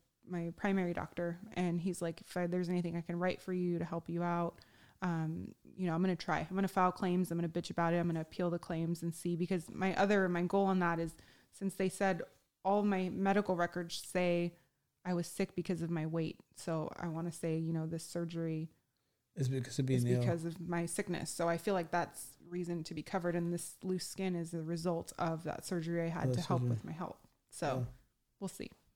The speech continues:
Speaker 1: I'll cross that bridge when I get there.
Speaker 2: Good luck. I ho-, I hope they, uh, hope they can figure that out for you. You know what I mean? 'Cause, yeah, again, I, I've been critical of plastic surgery because it's getting out of hand, <laughs> in my opinion.
Speaker 1: I agree. Yeah.
Speaker 2: It's definitely getting out of hand, in my opinion. But,
Speaker 1: It's
Speaker 2: um,
Speaker 1: just, it's so,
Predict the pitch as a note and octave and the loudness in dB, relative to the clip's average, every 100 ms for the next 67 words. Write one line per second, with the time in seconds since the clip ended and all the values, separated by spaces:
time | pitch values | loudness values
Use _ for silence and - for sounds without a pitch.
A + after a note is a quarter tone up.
0 | - G3 G#3+ G3+ F3 F#3 E3+ E3 D#3+ C#3+ | -6 2 2 4 2 2 0 0 0 0
1 | D3+ D3+ C#3+ D3+ D#3+ - C3+ C#3 C#3 C3+ | 8 10 12 12 10 8 6 6 8 8
2 | D3+ - D3+ D3 C#3+ C#3 C3+ B2 A2+ - | 8 8 10 12 12 12 12 10 6 0
3 | - _ - - C3 B2 A#2 B2+ C3 A#2+ | -20 _ -8 2 6 6 6 6 8 8
4 | C3 C3 - A#2+ A#2 A#2 A#2+ B2+ B2+ - | 6 4 2 2 4 4 4 4 2 -4
5 | - - - _ _ _ _ _ _ _ | -10 -12 -16 _ _ _ _ _ _ _
6 | - E3 C3 D3 C3+ C3+ B2+ - _ _ | 8 10 12 8 6 4 -2 -4 _ _
7 | - C3+ C#3 C#3 B2 D#3+ E3 D#3 C3+ C3 | 2 6 8 6 8 10 10 10 6 8
8 | C3 A#2 - B2 B2 A#2 B2+ A#2+ A#2+ A#2 | 6 6 4 2 2 2 4 6 4 4
9 | - C3 D3 C3+ C3+ - - F3 C#3+ B2 | 2 6 8 6 2 0 -4 4 6 8
10 | A#2 B2 B2 C3+ B2+ - E3+ E3 C#3 C#3+ | 6 4 4 2 0 6 6 8 6 8
11 | C3 D3+ E3+ C#4 G3+ F3+ G3 - - G3 | 8 8 10 10 10 6 4 -2 0 2
12 | - C#3 A#2 - D#3 D3+ C3+ B2 A#2 B2+ | 4 2 2 6 8 8 8 6 6 6
13 | A#2+ A#2 C3 C3+ C#3+ A#2+ C3 B2 - - | 6 4 2 2 0 2 4 4 0 0
14 | B2 A#2+ A3 - - G#3 - A3 | 2 6 6 4 2 0 2 2